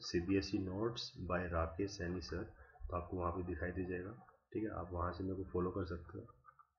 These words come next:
आपको notes कैसे बनाने हैं?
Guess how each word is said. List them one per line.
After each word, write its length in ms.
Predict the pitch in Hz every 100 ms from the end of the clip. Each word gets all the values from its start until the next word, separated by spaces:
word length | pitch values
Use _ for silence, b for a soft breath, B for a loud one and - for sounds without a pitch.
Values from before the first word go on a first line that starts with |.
| B B B B B _ _
आपको 260 | 95 104 127
notes 360 | 110 104 123 -
कैसे 260 | 127 127
बनाने 340 | 123 113 113 113
हैं? 400 | 117 127 127